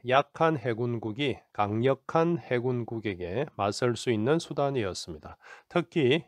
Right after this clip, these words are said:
양차 세계대전 중에 영국에 비해 상대적으로 해군력 열세에 놓여 있던 독일은 이른바 무제한 잠수함전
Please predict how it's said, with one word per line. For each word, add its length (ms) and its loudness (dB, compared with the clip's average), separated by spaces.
양차 440 4
세계대전 680 0
중에 380 -2
영국에 480 2
비해 440 0
상대적으로 800 2
해군력 640 0
열세에 460 2
놓여 320 2
있던 320 -4
독일은 560 -4
이른바 520 4
무제한 640 0
잠수함전 840 0